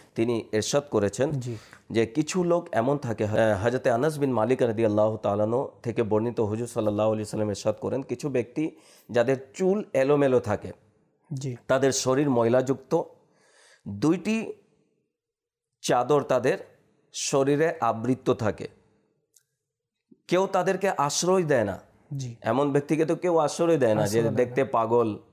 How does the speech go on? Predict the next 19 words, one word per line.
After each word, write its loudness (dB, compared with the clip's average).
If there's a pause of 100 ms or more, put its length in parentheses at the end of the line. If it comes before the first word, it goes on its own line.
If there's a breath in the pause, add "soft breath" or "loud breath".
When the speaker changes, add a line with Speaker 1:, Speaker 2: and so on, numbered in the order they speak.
Speaker 1:
একে -4
কি 0
আশ্রয় 0
দিব? -8
তো -8
Speaker 2:
জি। 0
Speaker 1:
নবী 2
পাক -2
সাল্লাল্লাহু 0
আলাইহি 0
ওয়াসাল্লাম -2 (400 soft breath)
ইরশাদ 0
করেন, 0
কিন্তু -2
আল্লাহ 0
তাআলার 0
দরবারে 2
তাদের 0
মর্যাদা 0